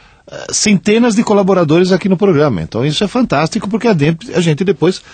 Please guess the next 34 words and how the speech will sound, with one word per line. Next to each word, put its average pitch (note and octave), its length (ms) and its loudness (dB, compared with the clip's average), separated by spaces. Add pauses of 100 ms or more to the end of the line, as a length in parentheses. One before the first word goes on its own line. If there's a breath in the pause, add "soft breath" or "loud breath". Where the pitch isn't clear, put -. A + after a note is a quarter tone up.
(340 loud breath)
repassa E3 480 0
as D3 100 0
dicas C#3 360 0
pros D#3 240 2
outros. F#2 280 -2
Se - 60 -4
você F3+ 240 0
tiver A#2 280 0
alguma C3+ 360 2
dúvida, F3+ 420 0
alguma B2 320 0
dica, B2+ 440 0
alguma F#2 260 -2
sugestão, B2 680 -2 (760 loud breath)
eh, A#2+ 500 2
alguma D3 340 2
crítica E3 440 -2
negativa, C3+ 680 0
no D3 160 0
caso E3+ 180 0
da D3+ 120 0
crítica D#3+ 440 -2
negativa, C#3+ 460 2
não F#3 220 4
mande, G#2 440 2
porque - 260 -6
isso D3 140 -2
faz C3 200 -2
muito E3 340 2
mal B2 180 0
pro C3+ 160 -2
nosso A#2 360 0
ego. D#2+ 200 -4
Agora, C3 280 -2